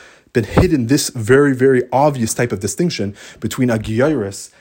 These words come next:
and a daughter of Midian who is a Zaina who's doing Avodah Zarah with the Yidden. It seems like a very <laughs> obvious distinction, um, so it's hard to say that that's what was Nis'alim Mimenu.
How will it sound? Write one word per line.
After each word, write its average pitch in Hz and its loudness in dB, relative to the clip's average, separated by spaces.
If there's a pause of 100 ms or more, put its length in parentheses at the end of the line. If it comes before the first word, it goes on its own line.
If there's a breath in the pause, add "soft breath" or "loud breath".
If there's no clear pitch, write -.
(200 soft breath)
and 107 -2
a 101 -2
daughter 123 2
of 101 0
Midian 113 0
who 101 -4
is 95 -4
a 95 -2
Zaina 107 0
who's 95 -4
doing 98 -2
Avodah 92 -2
Zarah 110 2
with 92 -6
the 90 -4
Yidden. 85 -8 (280 loud breath)
It - -12
seems 127 -4
like 110 -2
a 107 -2
very 120 -2
<laughs> - -10
obvious 120 0
distinction, 113 -2 (360 loud breath)
um, 101 -2 (220)
so - -8
it's - -4
hard 127 0
to 131 -4
say 113 -2
that 98 -4
that's 117 -2
what 101 -6
was 95 -8
Nis'alim 101 -6
Mimenu. 87 -10